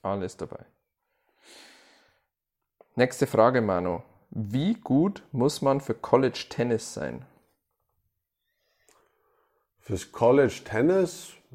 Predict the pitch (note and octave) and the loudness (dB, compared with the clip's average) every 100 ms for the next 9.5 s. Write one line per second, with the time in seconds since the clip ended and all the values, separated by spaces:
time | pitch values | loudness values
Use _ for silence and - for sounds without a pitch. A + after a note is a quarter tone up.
0 | - - - - G#2+ B2 A#2 A2 G#2 D3 | -20 -20 -20 -6 -2 0 0 0 2 0
1 | E3+ A2+ - G2 G2 G2+ G#2 G#2+ G2+ G#2+ | 0 -2 -2 -6 -4 -4 -2 -2 -2 4
2 | B2 B2+ D3 C#3 C3 C3 B2 B2 B2 B2 | 4 4 -2 -2 0 0 0 -2 0 -2
3 | B2 A#2+ G#2+ G2 C3+ A2 F#2+ A2+ A#2 - | -2 -4 -6 0 0 0 -2 -2 -2 -2
4 | B2+ B2+ - - - _ - G#2 - B2+ | 0 0 -6 -20 -20 _ -6 -6 0 0
5 | D#3 - B2+ A#2+ - A#2+ A#2 A2+ A2+ G#2+ | 0 -2 -2 -2 -4 -2 0 2 2 0
6 | G2+ - - A#2 A#2 B2+ A#2+ - A2+ A#2+ | -2 -10 -10 -2 0 2 0 2 0 0
7 | A2+ A2 - G2+ - A2+ B2 A#2 G2 F#2+ | -2 -2 -4 -10 -4 -4 0 0 -2 -2
8 | G#2+ E3 G3+ - - - - _ _ G2 | 0 0 -2 -12 -20 -20 -20 _ _ -4
9 | G2 G#2+ G#2+ G2 - | 0 2 2 0 -4